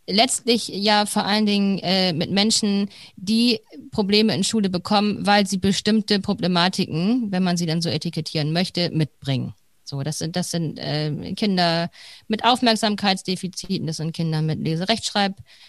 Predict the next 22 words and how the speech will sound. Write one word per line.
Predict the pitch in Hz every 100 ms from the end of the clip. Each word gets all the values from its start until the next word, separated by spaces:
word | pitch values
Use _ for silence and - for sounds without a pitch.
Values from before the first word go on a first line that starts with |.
| -
äh, | - 180 180 - 190
Störungen, | - 233 233 214 208 202
Leserechtschreibschwächen, | 180 175 160 - 175 - 214 226 220 202 202 _ - - -
äh, | 180 185 185 - 104
das | - 190 -
sind, | 202 185 180
äh, | - 175 170
Menschen | 156 196 196 - 175 175 165
mit, | 220 -
mit | 220 247 214
Dyskalkulien, | 208 - 190 190 190 180 175 180 180 _ - _ -
ähm, | 175 180 175 175 180 _ _ _ _ _
und, | 196 202 214
äh, | 139 185 185 - 90 _ _ -
eben | 226 233 220 156 - _ _ _ _ _
in | - 269
einer | 240 240 226
lerntherapeutischen | 220 262 254 226 208 214 208 214
Sitzung | 208 247 262 247 -
macht | 214 247 -
man | 247 233 226
nicht | 269 - -